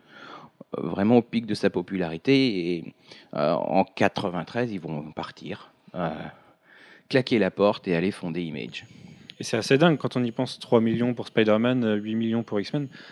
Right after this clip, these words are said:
Speaker 2: Euh, aujourd'hui, c'est des, c'est des chiffres pour être cru qui, qui feront bander n'importe quel, euh, éditeur. Parce qu'on,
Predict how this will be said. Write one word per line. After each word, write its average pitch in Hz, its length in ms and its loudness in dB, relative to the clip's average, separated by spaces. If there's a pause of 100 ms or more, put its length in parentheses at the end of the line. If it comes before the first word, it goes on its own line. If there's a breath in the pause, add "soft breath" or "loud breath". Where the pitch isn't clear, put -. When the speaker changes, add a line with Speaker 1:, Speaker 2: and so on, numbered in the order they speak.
(260 loud breath)
Speaker 2:
Euh, 104 180 2
aujourd'hui, 104 320 2
c'est 127 140 0
des, 101 460 2 (480 loud breath)
c'est - 140 -8
des 107 100 0
chiffres - 240 -6
pour 110 100 2
être 95 80 0
cru - 140 0
qui, 104 400 0
qui - 160 -12
feront - 260 -8
bander 107 320 4
n'importe 113 400 -2
quel, 117 240 2
euh, 101 240 4
éditeur. 104 400 2
Parce - 140 -18
qu'on, 117 200 -4